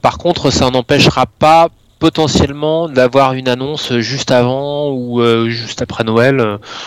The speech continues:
de, euh, bah, on vous mettra le patch, euh, deux point un point deux, euh, dans trente jours, quoi. Donc, euh, fin janvier, du coup. Ils déploieront pas,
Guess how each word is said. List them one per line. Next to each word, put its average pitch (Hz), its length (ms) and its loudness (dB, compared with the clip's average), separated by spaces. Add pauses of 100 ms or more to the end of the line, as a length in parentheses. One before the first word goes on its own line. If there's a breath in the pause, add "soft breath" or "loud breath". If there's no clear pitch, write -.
(140)
de, 110 160 0
euh, 113 420 6
bah, 107 200 4
on 98 220 -4
vous 98 140 -18
mettra 107 320 -2
le 120 80 -2
patch, - 320 -4
euh, 104 540 -8
deux 107 80 -2
point 101 180 -4
un 101 60 -2
point - 180 -4
deux, 120 280 6
euh, 104 120 2 (520 loud breath)
dans 110 100 4
trente 135 240 -2
jours, 160 180 4
quoi. 104 320 -2
Donc, 107 240 -8
euh, 107 60 -4
fin 107 180 -4
janvier, 110 300 -2
du 104 80 -10
coup. - 180 -14 (3500 loud breath)
Ils 135 100 2
déploieront 165 500 4
pas, 156 340 4